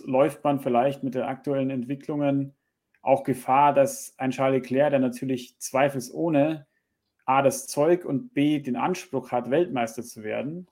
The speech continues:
ähm, dass der vielleicht sich dann doch irgendwann mal überlegt, „Hm, vielleicht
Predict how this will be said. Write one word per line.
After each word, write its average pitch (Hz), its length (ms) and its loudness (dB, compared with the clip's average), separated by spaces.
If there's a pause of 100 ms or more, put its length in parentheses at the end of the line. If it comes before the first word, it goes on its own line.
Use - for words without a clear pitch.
(640)
ähm, 123 640 0 (520)
dass 123 280 -2
der 139 360 2
vielleicht 139 460 0
sich 139 120 -12
dann 120 180 -2
doch 135 220 -4
irgendwann 143 520 -2
mal 139 120 0
überlegt, 135 640 -4 (640)
„Hm, 147 460 -2 (540)
vielleicht 123 720 -2